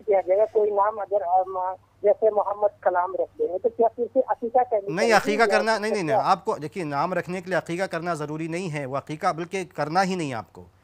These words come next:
Speaker 2: अकीका एक, एक
Speaker 1: जी।
Speaker 2: दफ़ा आपने कर लिया, वो हो गया, ख़त्म मसला। नाम कभी भी
Speaker 1: जी।
Speaker 2: तब्दील किया जा सकता है। अल्लाह के रसूल ने बहुत सारे सहाबा इकराम का नाम तब्दील किया है,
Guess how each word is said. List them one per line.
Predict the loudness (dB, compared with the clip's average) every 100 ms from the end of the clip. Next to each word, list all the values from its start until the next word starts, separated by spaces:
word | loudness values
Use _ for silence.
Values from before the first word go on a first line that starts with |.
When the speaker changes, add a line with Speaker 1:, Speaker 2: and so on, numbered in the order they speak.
| _ _ -8
Speaker 2:
अकीका | -6 -4 0 2
एक, | 0 -2
एक | -4
Speaker 1:
जी। | -2
Speaker 2:
दफ़ा | 0 2
आपने | 0 -2
कर | -6 -4
लिया, | -4
वो | -2
हो | 0 0
गया, | -2 -4
ख़त्म | -6 -6
मसला। | -8 -8 -10 -12 _ _ _ -10
नाम | 2 4 4 2
कभी | -2 -2 -6
भी |
Speaker 1:
जी। | -4
Speaker 2:
तब्दील | -4 -2 -6
किया | -4 -4
जा | -4
सकता | -8 -6 -4
है। |
अल्लाह | -2 -2
के | -4
रसूल | -12 -10
ने | -6
बहुत | -4 -2 -4
सारे | -6 -6
सहाबा | -4 -4 -4
इकराम | -4 -4 -4
का | -6
नाम | -4 -6 -6
तब्दील | -12 -10 -12
किया | -10 -8 -6
है, | -8